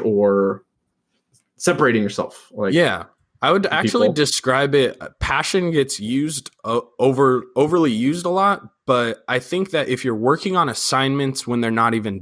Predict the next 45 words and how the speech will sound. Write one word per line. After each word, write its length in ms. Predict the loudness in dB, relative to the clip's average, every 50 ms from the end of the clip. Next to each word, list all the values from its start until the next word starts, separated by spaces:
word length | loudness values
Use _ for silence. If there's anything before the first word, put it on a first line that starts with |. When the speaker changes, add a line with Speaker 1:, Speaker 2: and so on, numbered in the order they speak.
| -4 0
Speaker 2:
due, 460 | 2 4 4 6 6 4 4 4 2
or 260 | 2 2 0 0 0
you're 140 | -2 -2 -4
thinking 440 | -6 -6 -6 -6 -4 -4 -2 -2 -2
about 300 | 0 0 0 -2 0 -2
the 80 | -2
speech, 760 | -2 -2 -6 -6 -6 -4 -4 -2 -4 -4 -4 -4 -4 -6 -6
you 140 | _ 0 2 4
know, 160 | 4 4 4
on 160 | 4 2 2
a 120 | 0 0
Saturday 720 | -2 -2 -2 0 0 0 0 -2 -2 -2 0 2 2 2 2
or 100 | 2 0
something, 640 | 0 0 0 0 -2 -2 -2 0 0 0 -2 -4 -6 -14 -20 -20 -20 -20 -10 -4 -4
I 60 | -4
think 280 | -2 0 0 0 -2 -4
that's, 600 | -10 -4 -2 0 0 0 -2 -4 -6 -8 -10 -12 _ _ _
that's 200 | -2 -2 -2 0
gotta 200 | 2 2 2 2
be 100 | 2 2
a 80 | 4
little 200 | 4 4 4 2
bit 180 | 2 0 -2 -6
passionate, 480 | -4 -2 -2 -2 -2 -4 -8 -8 -10 -8
and 80 | -6
that's 200 | -4 -4 -4 -6
kinda 280 | -6 -4 -4 -2 -2 -2
what 140 | -2 -2 -4
I 60 | -4
ran 380 | -4 -2 -2 -2 -2 -2 -6 -10
with, 220 | -14 -18 -16 -18
you 100 | -16 -10
know? 220 | -8 -6 -6 -6 -8 _ -20 _ _ _ _ _ _ _
It 80 | -2 -2
was 140 | 0 0 -2
cool 240 | 0 2 4 4 6
that 120 | 4 4
I 40 | 2
was 140 | 2 -2 0
good 240 | 0 2 2 2
at 180 | 2 0 -2 -4
it, 160 | -6 -8 -8
but, 220 | -6 -6 -6 -6 -8 _ _ _ _ _ _ _ _ _ _ _
like, 380 | -6 -6 -4 -4 -8 -12 _ _ _ _ _ _ _ _ _ _ _ _
the, 280 | -4 -2 -2 -2 -2